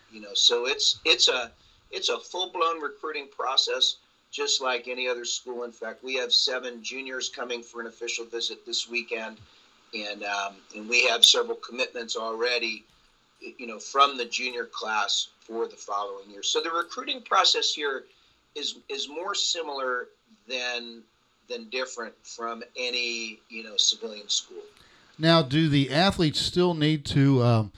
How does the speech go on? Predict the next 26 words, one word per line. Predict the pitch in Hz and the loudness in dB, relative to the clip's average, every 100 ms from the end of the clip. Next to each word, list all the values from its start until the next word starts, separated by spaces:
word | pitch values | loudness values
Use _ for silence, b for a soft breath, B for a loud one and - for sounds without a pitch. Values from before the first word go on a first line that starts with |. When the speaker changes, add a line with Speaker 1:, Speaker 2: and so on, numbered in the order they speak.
| B B | B B
Speaker 2:
have | 135 139 | 8 8
a | 123 | 6
congressional | 120 117 151 - 151 | 2 6 6 6 6
or | 139 123 120 | 6 8 6
other | 131 135 | 6 6
recommendation | 131 139 135 127 123 131 151 180 170 143 - | 8 6 4 2 6 8 8 4 -2 -6 -4
or | 113 113 | 0 2
a, | |
a | 107 104 98 _ _ _ _ _ - | 2 0 -4 _ _ _ _ _ -8
sponsorship? | - 170 185 190 - 185 117 | 4 6 6 2 0 0 0
I'm | 127 | 0
not, | 123 113 | 0 0
I'm | 127 156 156 | 0 0 2
not | 143 | 4
using | 139 123 | 2 0
the | |
correct | - 139 120 - | 0 2 2 -2
phrase | 139 127 98 | 0 0 0
here. | 117 120 B B B | -2 -4 B B B
Or | 151 156 | 10 10
do | 131 | 10
they | 151 160 156 110 113 _ | 10 10 10 4 -16 _
bypass | 139 147 139 143 135 - | 6 6 8 8 6 6
that | 131 131 | 6 6
if | 123 | 4
they're | - 123 120 | 2 2 2